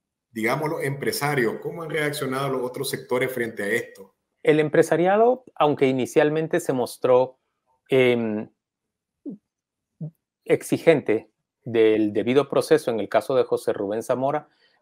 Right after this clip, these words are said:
Speaker 2: pronto pareció alinearse. Eh,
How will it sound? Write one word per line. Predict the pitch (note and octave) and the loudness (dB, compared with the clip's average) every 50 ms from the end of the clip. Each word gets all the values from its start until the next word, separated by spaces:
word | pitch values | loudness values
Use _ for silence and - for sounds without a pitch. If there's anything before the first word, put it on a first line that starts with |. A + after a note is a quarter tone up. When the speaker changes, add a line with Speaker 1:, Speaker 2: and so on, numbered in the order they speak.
| _ - | _ 4
Speaker 2:
pronto | - - E3 E3+ - G#3 G3+ | 6 6 6 6 4 0 2
pareció | - E3+ C3+ A#2 - - C3+ C3 | 4 4 4 2 2 2 4 4
alinearse. | B2+ B2 A#2 A2+ G#2+ G#2+ A#2+ C3 B2+ A#2 - - - - _ _ _ _ _ _ _ _ _ _ _ _ | 4 4 2 0 -2 0 0 0 0 -2 -2 -8 -14 -14 _ _ _ _ _ _ _ _ _ _ _ _
Eh, | - C#3 B2 A#2+ A#2+ - _ | -4 -2 0 0 0 -2 _